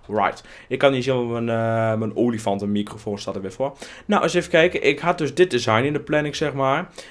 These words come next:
Eh, ik wil hier soort van mijn brouwlab ding doen. Alleen, ik, ik, ik, ik, ik, ik vind het design niet, niet, niet zo denderend. Dus ik ga het denk ik wel aan veranderen vandaag. Even kijken, even nieuw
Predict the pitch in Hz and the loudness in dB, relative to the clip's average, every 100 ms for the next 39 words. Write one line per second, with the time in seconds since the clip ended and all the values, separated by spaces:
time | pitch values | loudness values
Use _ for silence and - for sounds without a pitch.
0 | - - 110 104 101 117 113 139 147 131 | -14 -2 0 2 0 -2 0 4 6 4
1 | 120 104 113 151 185 135 - - 143 127 | 2 -4 -8 0 4 4 2 -4 0 0
2 | - 117 107 107 107 107 104 95 90 98 | 2 2 4 0 -2 -2 -2 -4 -8 -8
3 | 107 127 151 170 156 143 143 147 143 - | 2 6 6 4 0 -2 -2 0 -2 -4
4 | - - - - - _ 113 117 143 127 | -20 -20 -20 -20 -20 _ -6 0 0 0
5 | 135 151 - 127 139 147 151 127 110 151 | -2 -2 4 8 8 8 6 4 2 -2
6 | - 113 113 - - 120 123 - - - | -4 -6 -8 -12 -8 -6 -8 -12 -16 -18
7 | - - - - - - - 185 151 131 | -16 -16 -16 -16 -18 -12 -6 -6 -4 -6
8 | - 160 151 151 147 143 - 127 113 120 | -2 2 2 2 -2 -4 -8 -14 -10 -10
9 | 139 123 104 117 131 123 117 123 123 - | -8 -8 -4 -2 0 0 0 -2 -8 -16
10 | - - 113 113 113 120 110 113 113 107 | -20 -10 -8 -6 -2 -2 0 -4 -6 -4
11 | 104 98 98 98 101 101 101 98 98 104 | -4 -6 -8 -6 -6 -8 -8 -6 -6 -8
12 | - - - - - 95 - | -14 -18 -20 -18 -18 -16 -18